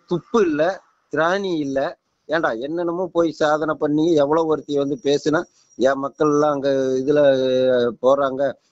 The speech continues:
வர்றாங்க, இறந்துடுறாங்க, இந்த ச-, டெல்லி government ஒண்ணும் பண்ணலின்னு பேசினவ, இன்னைக்கு ஒரு இதை பத்தி பேசினவ எங்க போயிட்டா? உள்ள போய் நுழைஞ்சுக்கிட்டாளா, இல்ல அவளது, அவளதே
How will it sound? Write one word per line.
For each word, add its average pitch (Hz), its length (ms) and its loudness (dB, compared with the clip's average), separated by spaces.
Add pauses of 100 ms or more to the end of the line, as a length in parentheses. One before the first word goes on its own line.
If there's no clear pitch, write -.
(140)
வர்றாங்க, 131 500 0 (280)
இறந்துடுறாங்க, 127 720 -2 (140)
இந்த 120 200 -4
ச-, 117 200 2
டெல்லி 131 400 0
government 127 340 0
ஒண்ணும் 123 320 -2
பண்ணலின்னு 139 500 0
பேசினவ, 127 520 0 (320)
இன்னைக்கு 160 480 4
ஒரு 151 200 2
இதை 160 160 0
பத்தி 165 340 -2
பேசினவ 147 440 0
எங்க 151 280 2
போயிட்டா? 131 420 -6 (320)
உள்ள 185 280 -2
போய் 170 200 -6
நுழைஞ்சுக்கிட்டாளா, 156 580 -6
இல்ல 220 140 0
அவளது, 180 380 -2
அவளதே 175 320 0